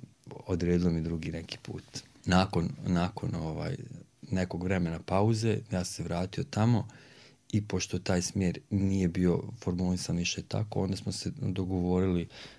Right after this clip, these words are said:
da nastavim studije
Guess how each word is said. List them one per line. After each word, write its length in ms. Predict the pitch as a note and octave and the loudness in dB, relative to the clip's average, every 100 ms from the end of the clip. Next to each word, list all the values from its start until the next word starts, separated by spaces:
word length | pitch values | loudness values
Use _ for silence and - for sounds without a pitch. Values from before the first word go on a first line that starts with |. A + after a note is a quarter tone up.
| _ - | _ -8
da 460 | E2 E2+ E2 E2 F2+ - | 0 2 2 2 -2 0
nastavim 760 | F2 F2 - - F#2 E2+ E2 - - | 2 4 0 0 0 2 -2 -8 -10
studije 580 | - - F2 E2+ F2 | -6 -2 -2 0 -4